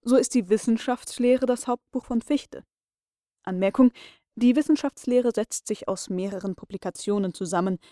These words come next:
nämlich über den Begriff der Wissenschaftslehre oder der sogenannten Philosophie, Grundlage und Grundriss der gesamten Wissenschaftslehre und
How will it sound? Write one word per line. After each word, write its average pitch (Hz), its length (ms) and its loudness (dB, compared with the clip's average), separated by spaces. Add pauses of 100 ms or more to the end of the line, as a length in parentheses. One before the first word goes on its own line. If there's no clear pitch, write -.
(160)
nämlich 214 520 2 (400)
über 208 160 0
den 202 160 0
Begriff - 400 -6
der 185 200 -2
Wissenschaftslehre 233 920 4
oder 175 220 -2
der 175 100 0
sogenannten 175 460 -4
Philosophie, 185 640 0 (440)
Grundlage 240 720 4
und 190 200 -4
Grundriss 233 680 2
der 208 120 -4
gesamten 214 420 0
Wissenschaftslehre 240 800 2 (360)
und 247 280 4